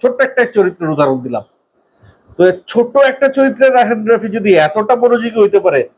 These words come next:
তার প্রত্যেকটা চরিত্রে রায়হান রাফি কাস্টিং এর ব্যাপারে কতটা মনোযোগী। আর শাকিব খানকে যেই অ্যাপিয়ারেন্সে নিয়ে আসছে,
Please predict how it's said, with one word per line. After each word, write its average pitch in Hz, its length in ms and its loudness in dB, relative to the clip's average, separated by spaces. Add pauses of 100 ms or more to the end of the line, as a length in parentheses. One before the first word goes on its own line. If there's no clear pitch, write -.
(320)
তার 151 120 0
প্রত্যেকটা - 720 -10
চরিত্রে 196 720 0
রায়হান 165 320 -2
রাফি 170 240 0
কাস্টিং 202 400 -4
এর 214 100 0
ব্যাপারে 202 360 0
কতটা 196 320 -4
মনোযোগী। 135 440 -4 (1120)
আর 131 120 -2
শাকিব 226 460 -6
খানকে 233 380 -2 (100)
যেই 185 320 2
অ্যাপিয়ারেন্সে 214 760 0
নিয়ে 202 240 0
আসছে, 180 320 -4